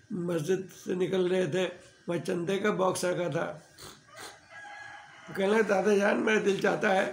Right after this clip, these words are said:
कि इस चंदे के box को पैसों से भर दूँ।" मैं तो बस बाग बाग हो गया। मैंने देखो कितनी अच्छी इसकी सोच है, और ये सोच ऐसे ही तो नहीं बनी,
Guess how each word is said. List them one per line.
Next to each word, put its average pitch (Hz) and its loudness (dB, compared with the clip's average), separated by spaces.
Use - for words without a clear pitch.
कि 202 2
इस 147 -2
चंदे 190 2
के 214 4
box 185 0
को 339 -6
पैसों 208 2
से 208 4
भर 180 2
दूँ।" 220 6
मैं 190 2
तो 202 4
बस 180 2
बाग 185 2
बाग 220 4
हो 175 2
गया। 160 -4
मैंने 190 0
देखो 175 0
कितनी 208 0
अच्छी 208 0
इसकी 202 0
सोच 196 0
है, 196 0
और 190 -4
ये 185 4
सोच 185 -2
ऐसे 180 0
ही 180 6
तो 196 2
नहीं 247 0
बनी, 190 2